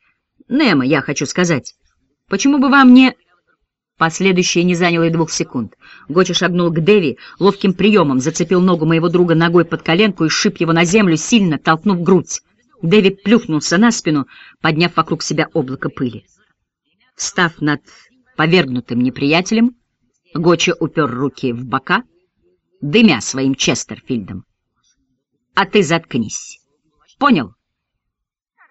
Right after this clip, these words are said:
«Мне нужно домой», — тихо проговорил Немо и повернулся, попытавшись уйти, но гордо успел схватить его за ворот рубашки. «Стоять, пацан!» — тихо прошипел он. «Никуда ты не пойдешь».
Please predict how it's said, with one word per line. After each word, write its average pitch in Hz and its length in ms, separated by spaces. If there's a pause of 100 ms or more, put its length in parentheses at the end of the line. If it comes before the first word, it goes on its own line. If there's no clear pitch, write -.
(140)
«Мне 214 300
нужно 220 520
домой», — 196 500 (600)
тихо 156 180
проговорил 151 420
Немо 180 300 (640)
и - 80
повернулся, 311 580
попытавшись 202 540
уйти, 254 240
но 190 160
гордо 190 400
успел 302 320
схватить 285 360
его 240 140
за 220 160
ворот 180 240
рубашки. 135 500 (120)
«Стоять, 143 440
пацан!» — 147 420 (760)
тихо - 280
прошипел 117 440
он. 113 160 (360)
«Никуда 135 500
ты 117 100
не 113 120
пойдешь». 131 460